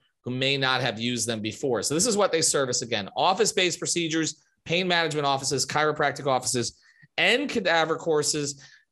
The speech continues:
Reach out to Nelson on his personal cell phone, five six one, eight nine one, nine six two zero. That's five six one, eight nine one, nine six two zero.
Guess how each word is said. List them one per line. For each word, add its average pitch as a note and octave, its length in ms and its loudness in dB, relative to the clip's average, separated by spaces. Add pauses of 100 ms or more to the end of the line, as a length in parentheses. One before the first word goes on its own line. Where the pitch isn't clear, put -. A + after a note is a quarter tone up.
Reach A3+ 340 0
out G#3+ 220 4
to F#3 80 -2
Nelson E3+ 420 2
on C#3 100 -2
his B2 120 -4
personal G3 480 0
cell E3+ 280 2
phone, G#2 400 -4
five D#3+ 240 2
six D#3+ 280 0
one, C#3+ 320 -2
eight F3+ 200 -2
nine D#3+ 300 0
one, B2+ 300 -2
nine D#3+ 280 0
six F3 320 0
two - 160 -2
zero. C3+ 360 2
That's A#2 220 -2
five D3 280 0
six C#3 240 -2
one, A#2+ 300 -4 (360)
eight E3 200 0
nine C#3 260 0
one, A#2 300 -2
nine D3 320 0
six - 380 0
two B2 180 -4
zero. C#3+ 500 2